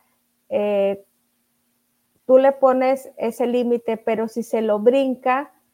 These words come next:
¿qué hay que hacer? Eh, ahí es la parte donde hay que tener mucho cuidado, decía, porque si no se van como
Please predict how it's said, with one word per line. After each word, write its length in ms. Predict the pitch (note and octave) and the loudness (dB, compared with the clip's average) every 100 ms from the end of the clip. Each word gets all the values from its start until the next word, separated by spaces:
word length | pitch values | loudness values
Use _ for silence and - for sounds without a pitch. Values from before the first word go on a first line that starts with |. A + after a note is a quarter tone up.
| _ _ _ _ _ | _ _ _ _ _
¿qué 80 | C4 | 2
hay 180 | B3 B3 | 2 0
que 100 | G#3+ | -8
hacer? 340 | - - - _ _ _ _ - | -8 -14 -14 _ _ _ _ -4
Eh, 220 | G3+ F3+ - | -2 -2 2
ahí 260 | B3 C#4 | 4 4
es 140 | D#4+ D#4+ | 2 0
la 160 | F4+ | 0
parte 280 | D#4+ D4 D#4 | 0 -2 -2
donde 240 | D#4 B3+ | -2 -2
hay 80 | A#3+ | -2
que 120 | C4 | -2
tener 360 | C#4 C4+ B3 A#3+ | 0 -2 -2 -4
mucho 360 | A#3 A#3+ B3+ B3+ | -6 -6 -8 -4
cuidado, 640 | B3+ A#3+ A3+ G#3+ A3 A3 | -2 0 0 0 -2 -4
decía, 540 | G#3+ G#3 - A3 A3 A3 | -6 -8 -4 -2 -2 -6
porque 300 | A3 A3 A3 | -10 -8 -10
si 160 | A3+ | -8
no 180 | G#3 G#3+ | -6 -6
se 160 | A3 A3 | -4 -2
van 200 | G#3 G#3+ | -2 -2
como 560 | A#3 A3+ A3+ A3 G#3+ | -4 -4 -2 -2 -4